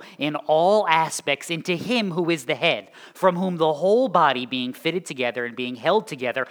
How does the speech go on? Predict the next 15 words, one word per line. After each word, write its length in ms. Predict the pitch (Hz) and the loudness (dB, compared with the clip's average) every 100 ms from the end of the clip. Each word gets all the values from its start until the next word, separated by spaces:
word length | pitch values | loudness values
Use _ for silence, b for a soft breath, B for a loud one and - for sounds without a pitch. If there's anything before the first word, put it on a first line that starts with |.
| B | B
by 160 | - 143 | -2 -2
what 140 | 135 | 0
every 240 | 135 165 202 | 0 0 -4
joint 240 | 175 175 | -4 -6
supplies, 500 | - - 135 117 123 B B | -8 -4 0 0 -2 B B
according 560 | 151 151 - 180 208 214 | -4 -2 0 2 2 0
to 80 | 208 | -4
the 80 | 160 | -4
proper 420 | - 151 - 196 | 2 4 4 0
working 340 | 147 147 160 | 0 -2 -6
of 120 | 135 | -6
each 200 | 160 160 | -8 -8
individual, 360 | 160 156 156 143 | -8 -6 -6 -6
individual 560 | 170 160 147 143 139 139 | -8 -8 -4 -4 -2 -4
part, 320 | 127 120 127 | 0 -2 -2